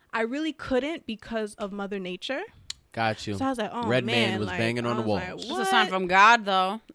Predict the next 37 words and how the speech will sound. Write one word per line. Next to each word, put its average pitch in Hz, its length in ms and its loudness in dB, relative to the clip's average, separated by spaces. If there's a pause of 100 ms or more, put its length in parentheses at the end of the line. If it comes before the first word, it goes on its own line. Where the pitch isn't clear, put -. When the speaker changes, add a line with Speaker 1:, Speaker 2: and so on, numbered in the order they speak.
(120)
Speaker 1:
I 262 120 -4
know. 311 160 2
That's 285 140 2
what 294 140 4
I - 20 8
Speaker 3:
<laughs> 330 40 6
Speaker 1:
was 311 100 4
thinking. 302 280 -2
I 254 120 0
was, 247 200 -6
'cause 240 140 -4
I 240 80 6
had, 269 260 4
like, 214 280 -6
prior 220 420 -2
plans. 285 460 -6
So 247 100 -8
I - 20 -2
was 220 80 -6
like, 202 140 -10
"Damn, 202 220 -10
if 196 100 -18
I 208 40 -12
have 202 100 -12
my - 60 -14
period, 208 300 -6
I 185 40 -8
really 196 180 -8
can't 196 180 -12
do 196 120 -6
anything." 196 380 -8 (440)
So 247 140 -2
I 240 40 2
was 240 80 -2
like, 240 120 0
"All 262 80 0
right 233 320 4